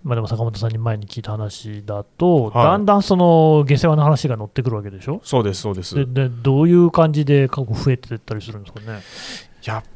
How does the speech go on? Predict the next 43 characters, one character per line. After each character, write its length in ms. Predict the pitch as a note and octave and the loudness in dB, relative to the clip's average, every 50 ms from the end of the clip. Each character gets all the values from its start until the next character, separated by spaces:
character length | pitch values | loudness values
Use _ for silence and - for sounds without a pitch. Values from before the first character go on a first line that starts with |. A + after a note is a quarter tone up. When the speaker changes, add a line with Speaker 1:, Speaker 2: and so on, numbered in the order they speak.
| - - | -10 -2
Speaker 2:
ぱ 140 | - D3 C#3+ | 0 2 2
り 100 | B2+ G2+ | 2 2
で 100 | G#2 F#2+ | 0 -2
す 140 | - A2 G#2+ | 0 0 -2
ね、 100 | G2+ G2 | 0 0
あ 100 | G2 G2+ | 0 0
の 800 | G#2 G#2 G2+ G2+ G2+ G2 G2+ G2+ G2+ G2+ G2+ G2+ G2 G2 G2 | 0 0 0 0 0 0 0 0 0 -2 -2 -2 -2 -4 -6
ー、 720 | - _ _ _ _ _ _ _ _ _ _ _ _ _ _ _ _ _ _ | -8 _ _ _ _ _ _ _ _ _ _ _ _ _ _ _ _ _ _
朝 240 | - B2 - F#3 F#3+ | -4 -2 -2 -2 -2
日 80 | F#3 | -2
新 180 | - - F3 D3 | 0 0 0 0
聞 140 | A2+ G2+ F#2+ | 0 -2 -2
が、 420 | F#2 G#2+ A2+ A2 G#2 G2+ G2 F#2 | 0 2 2 2 2 0 -2 -4
Speaker 1:
は 340 | F2+ - B2+ B2 A2 G2 F#2 F#2 - - - - | -4 -2 0 0 0 -2 -4 -10 -18 -20 -18 -14
あ。 40 | - | -12
Speaker 2:
や 80 | A#2 | -12
っ 20 | - | -10
ぱ 160 | _ - G#2 | _ -8 -6
り 60 | F#2+ | -4
す 200 | - - - B2 | -4 -4 -4 -2
ご 160 | A#2+ D3 F3 | 0 0 0
い 240 | C3 G#2+ G2 F#2 G#2+ | 0 0 -4 -8 -8
勢 160 | A2 - A#2+ | -4 -4 -4
い 40 | A2+ | -2
で 80 | G#2 F#2 | -4 -6
部 120 | G2 G#2 | -8 -6
数 280 | - - B2 A2 G#2 F2+ | -4 -4 -4 -4 -4 -4
増 140 | - B2+ A#2+ | -2 0 0
や 40 | A#2 | 0
し 60 | - | -2
て 140 | - A2 G2+ | -4 -8 -8
い 40 | |
く 120 | - - A#2+ | -4 -2 -2
わ 80 | A#2+ | -2
け 80 | - A2+ | -2 -2
な 100 | F#2+ F2 | -6 -6
ん 80 | F2 F2+ | -6 -8
で 80 | F2 | -10
す 80 | - - | -10 -8
け 100 | - F#2+ | -8 -6
ど、 340 | G2+ G#2 G2 F#2 F2+ F2+ G2 | -4 -2 -2 -2 -4 -6 -6
Speaker 1:
う 20 | A#2+ | -8
ん。 140 | A#2 A2 | -10 -10